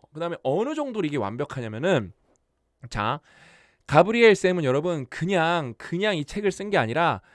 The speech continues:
여기 책에 장문, 예문이 나오잖아요. 김지호 선생님도 오늘 통화하는데 뭐라 그러냐면은 장문을 해야 된다고, 결국에. 그래야 영어가 극복이 된다고. 그러니까 한 문장 한 문장은 문장 간의 맥락이 없어요. 그래서 김지호 선생님 것도 케이스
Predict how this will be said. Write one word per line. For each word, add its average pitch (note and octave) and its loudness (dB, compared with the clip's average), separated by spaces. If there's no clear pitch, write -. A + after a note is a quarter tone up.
여기 D#3 -2
책에 B3 -4
장문, F#3 -2
예문이 B2 0
나오잖아요. F2+ -6
김지호 G#3 2
선생님도 B3 0
오늘 F#3+ 2
통화하는데 A#3+ 2
뭐라 D3+ 4
그러냐면은 C#3+ -2
장문을 F3+ 0
해야 D4 6
된다고, A#2 0
결국에. F2 -14
그래야 A3 12
영어가 D3 4
극복이 C#3+ -2
된다고. F#2 -8
그러니까 F#3+ 0
한 F4 2
문장 E4 6
한 C4+ 2
문장은 G#3+ 4
문장 C4 4
간의 A#3+ 4
맥락이 D3+ 0
없어요. A#2 -2
그래서 A3 -2
김지호 F#3+ 0
선생님 A3 -2
것도 G3 0
케이스 B3 -4